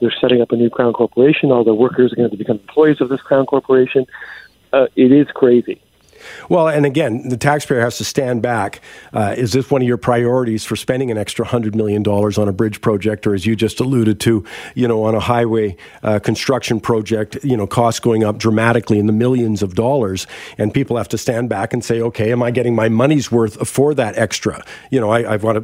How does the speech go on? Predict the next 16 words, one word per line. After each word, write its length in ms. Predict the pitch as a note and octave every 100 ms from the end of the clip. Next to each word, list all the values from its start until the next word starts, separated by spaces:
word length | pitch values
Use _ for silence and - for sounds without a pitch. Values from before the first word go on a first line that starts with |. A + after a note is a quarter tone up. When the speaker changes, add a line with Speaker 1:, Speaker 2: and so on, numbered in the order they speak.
| -
Speaker 2:
say 200 | - A#2+
up 120 | A2+
front, 340 | - C#3 A#2+ -
I've 120 | G#2
got 120 | A2+
a 40 |
lot 200 | A2 A#2
of 100 | C3
other 200 | A#2 A2+
issues 420 | A2 B2+ - A#2 G2
that 100 | G#2+
are 80 |
more 200 | A#2 A2+
important 460 | A2 G#2 C#3 D3+ A2
to 80 | A#2
me, 400 | A#2+ D#3 G#2